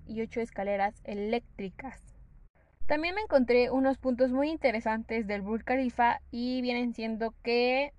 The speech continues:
además de que posee esa altura impresionante,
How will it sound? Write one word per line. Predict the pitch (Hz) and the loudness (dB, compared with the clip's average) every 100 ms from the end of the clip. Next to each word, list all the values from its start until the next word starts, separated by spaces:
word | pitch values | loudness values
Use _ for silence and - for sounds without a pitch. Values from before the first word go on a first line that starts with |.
| - | -6
además | 226 220 220 220 208 | -2 0 0 -4 -4
de | 233 | -6
que | 196 | -6
posee | 185 190 - 220 208 | -4 -6 -4 -6 -6
esa | - 208 208 | -6 -8 -2
altura | 202 185 196 196 - | -2 -2 -2 -2 0
impresionante, | 220 208 196 190 190 196 208 233 | -4 -6 -8 -8 -6 -6 -6 -8